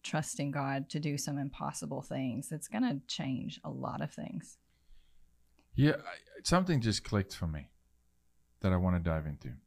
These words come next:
Speaker 2: I told you about the eighty twenty, right? Eighty percent of girls, twenty percent of the guys, twenty percent of guys. And, and now what's happening is the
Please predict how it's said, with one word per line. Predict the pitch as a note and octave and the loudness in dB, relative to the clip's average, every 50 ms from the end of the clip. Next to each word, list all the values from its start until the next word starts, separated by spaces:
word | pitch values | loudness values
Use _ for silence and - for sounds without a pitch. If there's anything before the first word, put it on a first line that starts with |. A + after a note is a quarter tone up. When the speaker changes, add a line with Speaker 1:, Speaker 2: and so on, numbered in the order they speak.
| _ _ _ _ | _ _ _ _
Speaker 2:
I | - G#2 | -4 -2
told | G2 - G#2+ A#2 A#2 A#2+ | 2 4 4 4 6 4
you | A2 | 6
about | G#2 G2+ F#2+ | 4 4 4
the | - G2 - G2 | 2 0 2 2
eighty | F#2+ F#2 F#2+ E2+ | 2 2 0 -2
twenty, | - - - E2 D#2 C#2+ C#2+ C#2+ | -2 -2 -2 -2 -2 -2 -2 -4
right? | C#2+ D#2 F2 F#2+ G2 - _ _ - | -2 -2 -2 -2 -4 -6 _ _ -4
Eighty | G#2+ G2 G2 | -2 -2 -2
percent | F#2 - F2 G2 F#2 F2 | 0 -2 0 0 2 2
of | F2 E2+ | 0 0
girls, | - D#2+ D#2+ D#2+ D2+ C#2+ D#2+ - - - - - - _ _ _ _ _ _ _ - | 0 -2 0 0 -2 -4 -4 -8 -8 -10 -12 -14 -18 _ _ _ _ _ _ _ -4
twenty | - - F2 F2+ E2+ | -2 0 2 2 2
percent | F2 F#2 - - E2 D#2+ | 2 0 2 2 0 0
of | D2 | 0
the | D2 | -4
guys, | - - C#2+ C#2 C#2 C2 C2 C2+ - - | -4 -4 -4 -4 -4 -6 -6 -10 -12 -14
twenty | - - - F2 E2+ | -10 -6 -4 -2 -2
percent | E2 - E2 - - D#2+ D2+ | -2 -4 -4 -4 -2 -2 -2
of | D2+ C#2+ - _ _ _ _ _ _ _ _ - | -2 -4 -6 _ _ _ _ _ _ _ _ -4
guys. | - D2 C#2+ C#2 C#2 C#2 - - - _ _ _ _ _ _ _ _ _ - - _ _ - | -2 -2 -2 -2 -4 -8 -10 -12 -16 _ _ _ _ _ _ _ _ _ -20 -20 _ _ -4
And, | - F2+ F2 F2 E2+ - | -2 0 0 0 -2 -2
and | F#2 F2+ F2 | 0 0 2
now | F2 E2+ E2 | 4 2 2
what's | D#2+ E2+ E2 - | 2 0 -4 -2
happening | - F2 G#2+ B2 - - F#2 E2+ D#2 | 0 0 0 0 0 0 0 0 0
is | D2+ D2 | -2 -4
the | - - | -6 -8